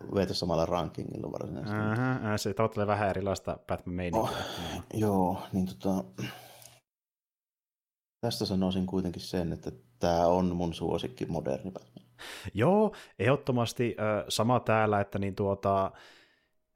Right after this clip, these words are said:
Speaker 2: ö, vaikka mä näen paljon hyvää Nolanin Batmaneissa, niin en näin paljon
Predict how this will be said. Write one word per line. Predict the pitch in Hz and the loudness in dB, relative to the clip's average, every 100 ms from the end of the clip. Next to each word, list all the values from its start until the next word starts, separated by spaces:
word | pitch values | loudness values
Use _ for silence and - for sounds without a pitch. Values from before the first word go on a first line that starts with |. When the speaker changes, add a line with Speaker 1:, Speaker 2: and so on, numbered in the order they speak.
| - | -12
Speaker 2:
ö, | 87 80 76 90 | -10 -10 -10 -2
vaikka | 107 107 | -2 2
mä | 110 | 2
näen | 110 110 | 4 4
paljon | 117 113 110 | 4 4 4
hyvää | 139 143 117 | 4 4 4
Nolanin | 117 120 107 98 | 4 4 4 2
Batmaneissa, | 101 98 101 95 92 95 | 0 0 0 0 0 -2
niin | 90 90 | -2 -4
en | 98 92 92 | -4 -4 -2
näin | 95 90 | -2 -2
paljon | 87 87 85 82 78 | -4 -6 -4 -8 -10